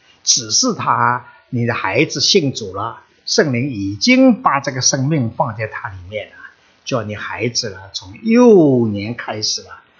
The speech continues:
让这种的属性了，在他身上发展出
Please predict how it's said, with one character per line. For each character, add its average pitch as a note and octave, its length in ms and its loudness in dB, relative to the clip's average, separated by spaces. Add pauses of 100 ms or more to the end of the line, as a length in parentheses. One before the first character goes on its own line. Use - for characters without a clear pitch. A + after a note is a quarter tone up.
(160)
让 G#2 320 -6
这 G3 360 4
种 A#2 300 -6
的 A2 120 -6
属 G#2 240 -8
性 B2 220 -4
了， G2 180 -12 (240)
在 A2 140 -8
他 - 180 -8
身 A2 240 -2
上 G2 180 -16
发 A2 80 -14
展 - 240 -20
出 - 120 -14